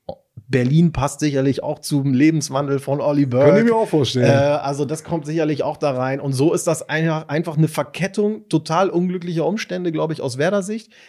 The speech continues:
Speaker 1: Und ich glaube auch, dass Olli Burke, wenn er so weitermachen würde, oder vor allem die Attribute eben sportlich fehlen werden, weil dieses Anlaufen eben und dieses, diesen einen Moment haben, das haben eben nicht so viele gehabt zuletzt. Das wird Werder fehlen.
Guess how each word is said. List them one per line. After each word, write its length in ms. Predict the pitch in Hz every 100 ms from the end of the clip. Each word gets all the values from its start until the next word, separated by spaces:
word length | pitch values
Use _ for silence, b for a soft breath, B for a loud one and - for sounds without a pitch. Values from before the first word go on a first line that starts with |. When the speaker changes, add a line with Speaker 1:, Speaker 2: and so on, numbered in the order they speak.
| b
Speaker 1:
Und 80 | 143
ich 100 | -
glaube 260 | 156 196
auch, 100 | 180
dass 300 | 175 160 -
Olli 200 | 143 170
Burke, 260 | 147 151 175
wenn 140 | 143
er 140 | 202 165
so 140 | 151
weitermachen 540 | 139 156 156 147 143 127
würde, 200 | 139 185
oder 140 | 143
vor 160 | 131 -
allem 120 | 180
die 100 | 175
Attribute 500 | 160 - 143 131 190
eben 340 | 180 - 156 156 b -
sportlich 480 | - 160 - 131
fehlen 260 | - 160 190
werden, 360 | 190 196 240 262 _
weil 180 | 139
dieses 260 | 139 139 139
Anlaufen 680 | - 190 175 170 175 175 180 -
eben 340 | 156 160 165
und 180 | 143 143
dieses, 360 | 143 143 135
diesen 240 | - 139 147
einen 240 | 143 185
Moment 380 | 175 156 156 185
haben, 340 | 170 170 185 190 b -
das 180 | 147 156
haben 160 | 175
eben 220 | 185 165 160
nicht 160 | 156
so 120 | 160
viele 240 | 143 185 196
gehabt 260 | 190 190 -
zuletzt. 380 | 175 180 185
Das 180 | 151 160
wird 160 | 156 156
Werder 240 | 151 156
fehlen. 420 | 143 147 156 180